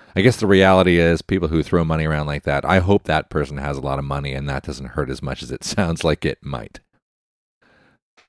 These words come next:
Coming back to the question about why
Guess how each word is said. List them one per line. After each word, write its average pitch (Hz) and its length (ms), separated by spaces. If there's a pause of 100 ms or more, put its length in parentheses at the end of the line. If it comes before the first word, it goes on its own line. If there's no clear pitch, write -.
Coming 165 240
back 113 240
to - 80
the 92 60
question 110 460
about 87 580 (400)
why 107 680